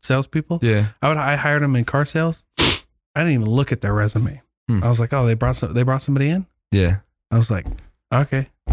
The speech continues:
Speaker 2: Yep.
Speaker 1: Like, if you
Speaker 2: Let's
Speaker 1: could
Speaker 2: go.
Speaker 1: talk to me.
Speaker 2: Yeah. Yeah, that was a big one. Is, uh, if you could talk to me, and then honestly, above, i-, if,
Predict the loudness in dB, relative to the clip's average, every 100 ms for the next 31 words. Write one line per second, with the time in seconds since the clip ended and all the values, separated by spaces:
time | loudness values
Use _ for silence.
0 | -2 -2 -2 0 -2 -2 -2 -2 -2 -2
1 | -2 -2 -2 -2 -4 -4 0 0 -2 -8
2 | _ _ _ _ _ -12 -12 -18 _ _
3 | 0 2 0 -2 -2 -2 -2 -2 0 0
4 | 0 0 0 0 -2 -2 0 0 0 0
5 | 2 2 0 0 0 -2 -2 -2 0 0
6 | -2 0 -2 -2 -6 -14 _ _ -6 -2
7 | 2 2